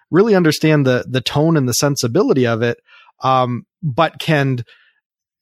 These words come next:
stay true to that and make it modern and a little bit more engaging at the same time.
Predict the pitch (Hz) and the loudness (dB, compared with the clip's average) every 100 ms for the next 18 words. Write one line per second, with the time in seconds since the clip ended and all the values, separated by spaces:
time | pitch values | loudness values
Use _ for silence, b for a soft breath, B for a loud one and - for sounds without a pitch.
0 | _ 247 247 247 - 170 - 208 180 165 | _ -20 -12 -6 0 2 4 2 4 4
1 | 151 165 165 160 151 135 151 147 131 135 | 2 0 2 2 2 2 2 2 0 -2
2 | 135 139 147 139 131 127 127 131 131 127 | 0 2 2 0 0 -2 -4 -4 -2 -2
3 | 127 131 131 139 127 123 131 131 127 117 | -4 -2 0 0 0 -2 0 0 0 -2
4 | 123 127 117 135 147 123 123 113 123 - | -2 -4 0 0 0 0 -2 -4 -4 -4
5 | 117 113 190 180 101 | -4 -2 -2 -4 -8